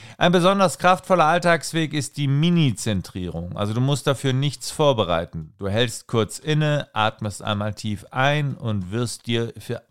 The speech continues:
eine Sekunde bewusst, wie du dich jetzt gerade fühlst. Diese bewussten Mikromomente holen dich energetisch immer wieder nach oben, weil sie das Chaos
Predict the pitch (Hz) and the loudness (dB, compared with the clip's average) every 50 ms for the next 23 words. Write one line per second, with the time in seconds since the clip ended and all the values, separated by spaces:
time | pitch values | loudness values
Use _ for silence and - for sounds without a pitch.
0 | _ - 147 165 185 180 170 170 156 135 135 123 - - 143 143 135 131 120 104 | _ -2 -2 0 0 0 0 -2 -2 -2 -4 -6 -6 -6 -4 -2 -2 -2 -2 -2
1 | 110 98 101 120 143 131 - - _ _ _ 101 92 92 107 143 156 151 143 131 | -4 -4 -4 -4 -6 -6 -8 -12 _ _ _ -20 -20 -14 -10 -8 -6 -6 -6 -4
2 | 113 120 117 - - - 120 113 - - - - 107 104 101 101 104 101 90 - | -4 -4 -6 -6 -6 -6 -6 -6 -6 -8 -8 -2 0 2 2 2 2 0 -4 -8
3 | - 107 98 82 - - - - _ _ _ _ _ _ _ _ _ _ _ _ | -8 -8 -6 -6 -8 -10 -16 -20 _ _ _ _ _ _ _ _ _ _ _ _
4 | - 202 226 247 262 247 190 147 131 117 107 90 82 82 - _ _ _ _ _ | -2 0 2 2 2 2 2 2 2 2 2 2 -2 -6 -12 _ _ _ _ _
5 | _ - 110 98 90 92 95 101 113 143 185 220 226 - - - - - - - | _ -2 -2 -2 -2 -4 -6 -4 -2 0 2 2 0 0 -4 -8 -10 -10 -8 -6
6 | 98 90 87 85 82 80 - 104 - _ 92 110 131 175 220 233 - - 151 131 | -6 -4 -4 -6 -6 -8 -8 -10 -14 _ -6 -2 0 0 0 -2 -4 -2 0 0
7 | 113 98 95 87 82 85 85 82 82 82 - 87 85 85 107 135 160 185 202 180 | 2 2 0 0 -2 -4 -6 -8 -10 -12 -10 -10 -6 -2 0 2 2 2 2 2
8 | 135 95 87 80 76 - _ _ 113 107 107 107 104 - 139 165 180 190 - - | 0 -2 -4 -8 -12 -14 _ _ -12 -8 -8 -8 -6 -4 -2 -2 -2 -2 -4 -6
9 | 92 - - - _ - 175 185 208 202 170 147 156 156 147 151 143 123 110 98 | -8 -8 -10 -12 _ -6 -4 -2 -2 -2 -2 -2 -4 -4 -2 -2 0 0 0 -2
10 | - - - 156 175 196 202 143 107 92 - - - _ _ _ _ _ _ _ | -4 -6 -4 0 0 2 2 2 0 -2 -4 -8 -14 _ _ _ _ _ _ _
11 | _ _ - 95 101 104 87 104 95 92 78 - - - _ - - 175 196 196 | _ _ -8 -6 -6 -4 -4 -6 -6 -6 -6 -8 -10 -16 _ -10 -6 -4 -2 -2
12 | 185 - - - 65 55 53 - - - - - | -2 -2 -4 -6 -8 -10 -12 -14 -18 -20 -20 -20